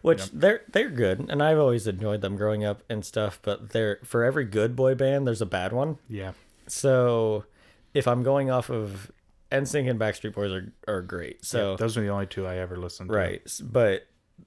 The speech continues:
Speaker 1: the idea of boy bands sometimes, like, I don't know, attracts a lot of crappy musicians. They're like, "Hey, let's make our own boy band.
Speaker 2: Yeah.
Speaker 1: We're N sync. Look at us go."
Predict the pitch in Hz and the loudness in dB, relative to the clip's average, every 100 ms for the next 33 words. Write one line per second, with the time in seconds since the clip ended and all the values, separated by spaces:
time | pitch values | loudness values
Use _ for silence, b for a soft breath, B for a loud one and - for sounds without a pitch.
0 | - 131 117 113 107 104 107 123 127 120 | -18 -10 -2 2 2 2 2 4 4 2
1 | 104 117 117 120 120 110 - 107 - 110 | 2 0 2 0 0 -2 -2 -2 -2 -2
2 | 101 98 - 98 90 82 - _ _ _ | -2 -4 -8 -8 -8 -8 -18 _ _ _
3 | _ _ _ _ - 104 98 92 92 - | _ _ _ _ -8 -4 -2 -2 -4 -2
4 | 110 104 - 92 95 98 92 92 - _ | -2 -2 -2 -4 -2 -4 -4 -8 -20 _
5 | _ - - 92 - 98 95 98 110 - | _ -10 -4 -2 -2 -4 -4 -2 -2 -2
6 | - 147 127 113 110 131 185 180 170 - | -2 0 2 4 4 6 6 8 6 4
7 | 135 143 127 180 190 117 101 98 95 95 | 4 6 4 4 4 4 4 4 2 2
8 | 98 139 170 123 107 - 175 170 120 151 | 4 6 6 6 2 0 0 0 0 0
9 | 170 101 113 143 147 113 | 0 -2 0 2 4 2